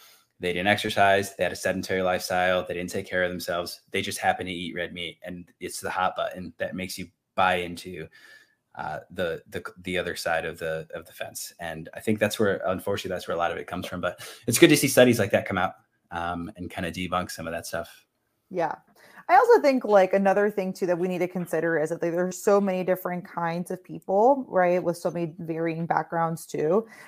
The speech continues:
Speaker 2: that, like, an approach that works for me, think of all the, think of all the weight loss programs that are out there. Some work great for certain people, some work,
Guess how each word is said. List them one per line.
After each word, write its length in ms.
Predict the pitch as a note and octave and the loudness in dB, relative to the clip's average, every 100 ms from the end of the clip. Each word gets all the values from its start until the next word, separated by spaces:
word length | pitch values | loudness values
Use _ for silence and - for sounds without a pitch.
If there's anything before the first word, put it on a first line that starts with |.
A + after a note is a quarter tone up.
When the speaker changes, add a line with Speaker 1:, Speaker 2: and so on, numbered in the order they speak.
| - F#3 | -14 6
Speaker 2:
that, 480 | G3 F3+ F3 - | 12 12 12 6
like, 320 | F#3 F#3 F3+ - | 6 6 4 2
an 120 | F#3+ | 4
approach 460 | G3 G3 G3+ F#3+ - | 4 6 6 6 6
that 140 | F3+ D#3+ | 2 4
works 320 | F3+ F3+ - | 2 0 -4
for 140 | - | -2
me, 180 | F3 F#3+ | 0 0
think 160 | C4 D#4+ | 2 6
of 100 | C#4+ | 8
all 200 | C4 A#3+ | 8 8
the, 80 | |
think 300 | B3 - B3 | 2 2 0
of 60 | B3 | 2
all 100 | - | 4
the 100 | F#3+ | 6
weight 280 | G3 F#3 - | 6 4 2
loss 400 | E3 C#3+ - - _ - | 4 2 0 -10 _ 0
programs 300 | F#3 E3 E3 | 2 2 0
that 80 | D#3+ | -2
are 100 | D#3 | 2
out 180 | D#3 D#3+ | 2 4
there. 260 | A3 A#3+ - _ _ | 6 6 4 _ _
Some 260 | - A3+ G#3+ | 2 4 6
work 200 | G#3+ G#3+ | 4 6
great 220 | G3 F#3+ | 2 4
for 100 | F#3+ | 0
certain 280 | F#3+ F3 E3+ | 0 0 -2
people, 260 | G3+ F#3+ | 0 0
some 180 | F#3 F3 | 0 0
work, 200 | E3+ E3 | -2 -4